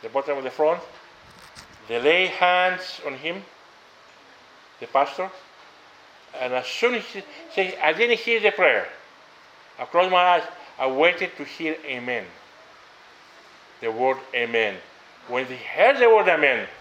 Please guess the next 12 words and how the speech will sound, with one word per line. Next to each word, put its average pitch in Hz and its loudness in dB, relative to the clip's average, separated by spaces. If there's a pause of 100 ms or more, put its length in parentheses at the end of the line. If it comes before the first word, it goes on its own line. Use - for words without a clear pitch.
(840)
he 135 -4
left, 151 0
said, - -6 (120)
"I 113 2
received 135 0
it." - -8 (760)
He 104 -18
grabbed 151 2
it 175 -4 (200)
and 107 -8
left. 113 0 (840)
So, 127 2